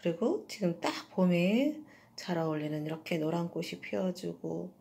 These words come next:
너무 예뻐서 이 아이를 안 찍을 수가 없어요. <laughs> 음, 저희 집에 있는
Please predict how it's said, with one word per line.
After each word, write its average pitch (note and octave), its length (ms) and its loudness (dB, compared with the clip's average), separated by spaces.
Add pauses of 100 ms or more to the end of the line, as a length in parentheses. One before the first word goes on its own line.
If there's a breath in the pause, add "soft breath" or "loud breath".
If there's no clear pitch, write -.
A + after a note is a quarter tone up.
(760 loud breath)
너무 D4 420 2
예뻐서 C4+ 920 4
이 B3+ 240 4
아이를 C4+ 440 6
안 A3 180 4
찍을 C4+ 260 2
수가 - 300 -2
없어요. G3+ 920 2
<laughs> A3+ 1400 2
음, F#3 540 2
저희 F#3+ 260 4
집에 G3+ 200 4
있는 F#3+ 560 2